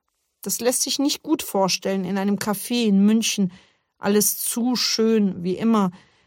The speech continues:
wie das wäre, wenn zum Beispiel mein Sohn eines Tages so geht. Yamen erzählt, und ich weiß, es macht keinen Sinn, sich das vorzustellen.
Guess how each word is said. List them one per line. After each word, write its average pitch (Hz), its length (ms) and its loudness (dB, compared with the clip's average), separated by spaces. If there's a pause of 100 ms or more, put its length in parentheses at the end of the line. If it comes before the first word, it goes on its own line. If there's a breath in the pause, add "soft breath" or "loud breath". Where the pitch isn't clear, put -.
(140 loud breath)
wie 208 100 -4
das 208 300 0
wäre, 247 360 0
wenn 202 160 2
zum 202 140 -2
Beispiel 220 280 0
mein 226 320 2
Sohn 208 320 2
eines 196 340 0
Tages 175 460 -2
so 180 120 -6
geht. - 480 -12 (1160)
Yamen 262 400 2
erzählt, 247 680 -2 (260 loud breath)
und 196 260 -2
ich - 280 -4
weiß, 226 300 0 (240 loud breath)
es 220 160 -4
macht 262 240 -2
keinen 240 280 -2
Sinn, 277 320 2
sich 180 220 0
das 175 160 -4
vorzustellen. 180 960 -4